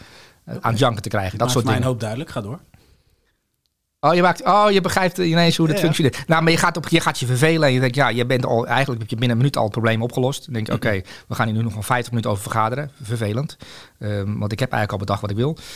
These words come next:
Speaker 1: Eh, zullen we verder gaan? Eh, het gaat, en dat, bij Kevin De Bruyne heb ik het idee ook dat hij, dat, dat hij, dat die oplossing eigenlijk al gezien heeft.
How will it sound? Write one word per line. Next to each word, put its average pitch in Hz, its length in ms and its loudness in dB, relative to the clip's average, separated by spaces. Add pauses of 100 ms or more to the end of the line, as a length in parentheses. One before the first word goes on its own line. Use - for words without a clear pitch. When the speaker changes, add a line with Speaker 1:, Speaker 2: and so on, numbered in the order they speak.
(260)
Speaker 1:
Eh, 117 160 -4 (120)
zullen 110 360 0
we 139 160 2
verder 139 200 -4
gaan? 143 320 -2
Eh, 123 60 -4
het 117 160 -2 (140)
gaat, - 380 -4 (440)
en 123 160 0
dat, 156 160 -4
bij 170 160 4
Kevin 180 180 0
De 170 60 2
Bruyne 196 200 4
heb 175 80 0
ik 170 80 0
het 190 180 -2
idee 156 260 4
ook 180 220 2
dat 147 180 2
hij, 135 200 -4
dat, 123 320 -2 (200)
dat 131 180 -4
hij, 143 120 -4
dat 131 120 -4
die - 100 -2
oplossing 147 280 2
eigenlijk 131 120 2
al 123 80 4
gezien 135 260 0
heeft. - 300 -2